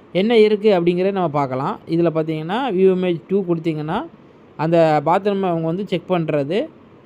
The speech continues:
ஆ, இது வந்து கட்டி முடிக்கப்பட்ட பிறகு பாத்ரூம் இருக்கிறது. சரியா? So, இதுக்கு முன்னாடி இது எப்படி இருந்தது அப்படிங்கிறதையும் காட்டுவாங்க. புரியுதா உங்களுக்கு? இப்படி இருந்ததை நம்ம வந்து என்ன செஞ்சுருக்கோம், கொஞ்சம் சரி பண்ணி மாத்திருக்கோம், சேஞ்ச் பண்ணியிருக்கோம்.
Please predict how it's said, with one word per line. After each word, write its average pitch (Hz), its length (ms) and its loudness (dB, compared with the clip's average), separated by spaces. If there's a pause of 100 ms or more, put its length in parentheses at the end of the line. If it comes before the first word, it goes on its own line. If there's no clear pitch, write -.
(420)
ஆ, 156 280 2
இது 196 220 2
வந்து 214 380 0
கட்டி 196 280 2
முடிக்கப்பட்ட 190 540 2
பிறகு 160 400 0 (140)
பாத்ரூம் 170 360 2
இருக்கிறது. 139 440 0 (240)
சரியா? 160 340 -4 (460)
So, 208 300 -2 (380)
இதுக்கு 208 300 0
முன்னாடி 262 420 0
இது 247 180 0
எப்படி 196 260 2
இருந்தது 170 580 2
அப்படிங்கிறதையும் 175 640 0
காட்டுவாங்க. 123 340 -4 (520)
புரியுதா 170 200 -2
உங்களுக்கு? 170 420 -4 (640)
இப்படி 175 200 4
இருந்ததை 185 440 0
நம்ம 220 220 -2
வந்து 196 180 -2
என்ன 190 140 -2 (100)
செஞ்சுருக்கோம், 175 300 -2
கொஞ்சம் 175 180 -4
சரி 170 300 0
பண்ணி 170 340 -4 (160)
மாத்திருக்கோம், 160 520 -2 (140)
சேஞ்ச் 208 220 0
பண்ணியிருக்கோம். 131 480 -6